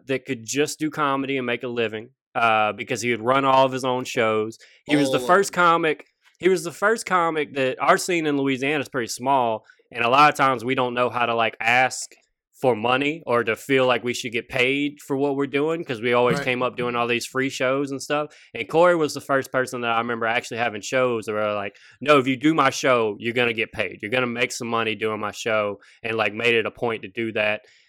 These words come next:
Speaker 1: And, uh, yeah, he lives in New Orleans, him and his wife, uh, and they just, they just do whatever they feel like every day. And it, it,
Speaker 2: They
Speaker 1: they're
Speaker 2: live
Speaker 1: just
Speaker 2: in
Speaker 1: like this
Speaker 2: Destin
Speaker 1: hippie
Speaker 2: now.
Speaker 1: couple. They've moved to Florida because
Speaker 2: Fucking great.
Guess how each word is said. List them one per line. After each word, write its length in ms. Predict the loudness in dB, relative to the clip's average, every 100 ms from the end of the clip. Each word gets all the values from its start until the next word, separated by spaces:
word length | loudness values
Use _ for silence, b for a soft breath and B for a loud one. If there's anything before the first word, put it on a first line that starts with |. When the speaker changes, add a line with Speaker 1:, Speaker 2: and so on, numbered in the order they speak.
| b
Speaker 1:
And, 280 | -2 0 2
uh, 180 | 2 4
yeah, 160 | 2
he 80 | 2
lives 240 | 2 2
in 80 | 0
New 100 | -2
Orleans, 640 | 2 4 2 0 -4 -8 -12 b b
him 180 | -2 0
and 100 | 0
his 140 | -2
wife, 520 | 0 2 4 2 -2 -10 -2
uh, 380 | 2 4 4 2
and 180 | -2 0
they 120 | 0
just, 340 | 0 -2 -2
they 100 | -4
just 200 | -2 -2
do 140 | -2 0
whatever 280 | 2 2 0
they 100 | -2
feel 220 | 0 2
like 200 | 2 0
every 240 | -2 -2
day. 260 | 0 0 0
And 160 | -2 0
it, 200 | -2 -2
it, 240 | -2 -2
Speaker 2:
They 80 | -2
Speaker 1:
they're 120 | 2
Speaker 2:
live 80 | 4 4
Speaker 1:
just 60 |
Speaker 2:
in 40 | 2
Speaker 1:
like 120 | 2
this 160 | 2 0
Speaker 2:
Destin 180 | -2
Speaker 1:
hippie 60 | 0
Speaker 2:
now. 80 | 4
Speaker 1:
couple. 480 | 4 4 0 -2 _ _ _ _ _ _ _ -8
They've 140 | -4 0
moved 300 | 2 2 0
to 80 | -6
Florida 640 | 0 4 6 4 2 0 -8
because 480 | -4 2 4 2 -2
Speaker 2:
Fucking 360 | -6 -8 -14
great. 340 | -8 -4 -4